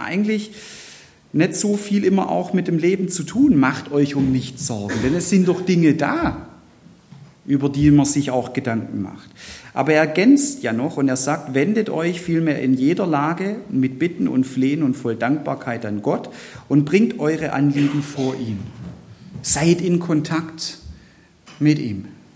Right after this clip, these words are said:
und sprecht darüber mit ihm. Und auch diese Dankbarkeit, sagt er, das ist wirklich ein Schlüssel.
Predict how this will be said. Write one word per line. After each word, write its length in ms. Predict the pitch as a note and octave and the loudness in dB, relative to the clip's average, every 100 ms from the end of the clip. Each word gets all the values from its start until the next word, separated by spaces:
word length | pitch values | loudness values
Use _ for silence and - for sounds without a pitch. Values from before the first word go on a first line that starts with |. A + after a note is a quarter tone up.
| _ _ _ _ _ _ _ _ _ _ _ - | _ _ _ _ _ _ _ _ _ _ _ -6
und 140 | C3 | -2
sprecht 520 | - - D3+ E3+ - - | 0 0 0 -2 -4 -4
darüber 760 | C#3 C3+ C#3+ D3+ C#3+ C#3 B2+ - - | 0 2 2 2 2 -2 -4 -10 -6
mit 200 | C3 B2 | -2 -2
ihm. 300 | A#2+ G2 F#2+ G2 - - - - - _ _ - | -2 -8 -8 -12 -18 -16 -16 -16 -20 _ _ -2
Und 120 | B2 | 0
auch 140 | A#2+ | 0
diese 280 | - C3+ C3 | -4 -4 -2
Dankbarkeit, 880 | B2 C#3+ F3 D#3+ D#3 - C#3 C#3+ - | 0 0 0 -2 -4 -4 -4 -4 -6
sagt 280 | - B2+ C#3 | -6 -6 -6
er, 40 | |
das 220 | A#2+ B2+ | -6 -6
ist 240 | - D3 C3+ | -6 -8 -6
wirklich 360 | C#3 D#3 D3 | -6 -6 -8
ein 160 | B2+ B2 | -6 -8
Schlüssel. 420 | - B2 B2+ A2+ | -6 -10 -10 -12